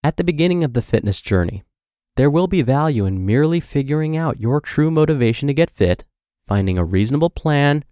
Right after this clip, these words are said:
that you have confidence will get you to your goals, and then making a commitment to following through.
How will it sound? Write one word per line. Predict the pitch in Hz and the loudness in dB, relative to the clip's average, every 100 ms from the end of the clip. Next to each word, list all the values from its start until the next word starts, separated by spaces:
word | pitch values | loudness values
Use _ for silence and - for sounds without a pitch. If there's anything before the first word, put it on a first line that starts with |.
| - | -16
that | - | -4
you | 95 | -2
have | - - | -2 -4
confidence | - 165 180 - 107 123 - | 0 2 2 0 0 0 -2
will | 104 | -4
get | 98 - | -2 -4
you | 113 | -4
to | - | -2
your | 156 | -4
goals, | 160 120 98 107 - _ _ | 0 2 2 0 -6 _ _
and | - 147 | -6 -2
then | 180 185 | 0 0
making | 151 139 135 | -2 -2 -2
a | 113 | -4
commitment | - 123 196 131 131 - _ _ | -4 -2 0 0 -2 -4 _ _
to | - | -10
following | - 92 90 90 92 | -2 0 2 2 0
through. | - 98 - | 0 0 0